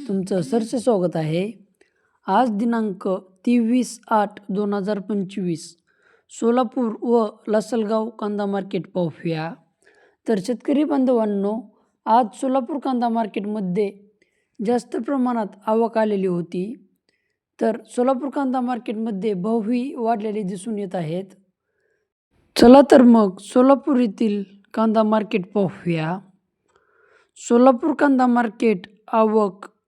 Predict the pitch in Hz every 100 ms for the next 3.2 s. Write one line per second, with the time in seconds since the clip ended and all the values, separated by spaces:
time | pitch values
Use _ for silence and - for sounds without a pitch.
0 | _ _ - 226 - - 226 202 - 240
1 | - 277 262 233 190 175 220 247 - _
2 | _ _ _ _ _ - 226 269 269 233
3 | 226